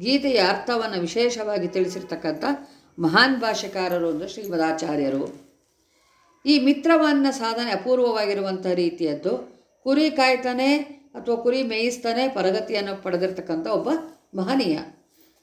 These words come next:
ಅವನು ಒಂದರ್ಥದಲ್ಲಿ ಮಹಾಭಾರತದ ಧರ್ಮವ್ಯಾದನಂತೆ ಇದ್ದವನು. ದೇವಶರ್ಮ ಇಷ್ಟೆಲ್ಲ ತಿಳಿದ ಮೇಲೂ ಕೂಡ ಸ್ವಂತವಾಗಿ ಗೀತೆಯನ್ನು ಓದಲಿಲ್ಲ, ಯೋಗ್ಯರಿಂದ ಅದನ್ನು ಉಪದೇಶವನ್ನು ಪಡ್ಕೊಂಡ. ಗೀತೆ ಓದೋದಿರಲಿ, ಬರೋದು, ಬರೆಯೋದಿರಲಿ,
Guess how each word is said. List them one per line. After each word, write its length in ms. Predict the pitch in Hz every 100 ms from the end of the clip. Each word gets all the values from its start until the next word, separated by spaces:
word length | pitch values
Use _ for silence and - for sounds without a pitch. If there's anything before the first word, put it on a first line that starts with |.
| _
ಅವನು 380 | 202 247 320 330
ಒಂದರ್ಥದಲ್ಲಿ 880 | 277 254 247 240 202 175 160 190 208
ಮಹಾಭಾರತದ 840 | 185 185 220 202 190 190 170 220
ಧರ್ಮವ್ಯಾದನಂತೆ 880 | 175 196 262 233 180 185 175 170 196
ಇದ್ದವನು. 720 | 165 160 151 147 151 170 - _ _ _ _ _ - 202
ದೇವಶರ್ಮ 600 | 269 320 330 302 262 240 247
ಇಷ್ಟೆಲ್ಲ 400 | 208 - 220 294 294
ತಿಳಿದ 260 | 294 247 226
ಮೇಲೂ 340 | 220 202 214
ಕೂಡ 260 | 214 170 156 185 233 - - _ -
ಸ್ವಂತವಾಗಿ 680 | 240 277 320 277 262 240 233
ಗೀತೆಯನ್ನು 520 | 220 214 202 196 190
ಓದಲಿಲ್ಲ, 480 | 175 165 165 160 160 226 - - _ -
ಯೋಗ್ಯರಿಂದ 600 | 240 277 262 240 202 208
ಅದನ್ನು 360 | 190 165 233
ಉಪದೇಶವನ್ನು 720 | 202 202 277 254 208 170 180 202
ಪಡ್ಕೊಂಡ. 440 | 190 - 143 139 139 - - _ _ _ _ _ 185
ಗೀತೆ 340 | 262 320 311
ಓದೋದಿರಲಿ, 840 | 240 226 247 262 254 226 254 262
ಬರೋದು, 360 | 196 190 226 208
ಬರೆಯೋದಿರಲಿ, 760 | - 185 226 247 220 175 165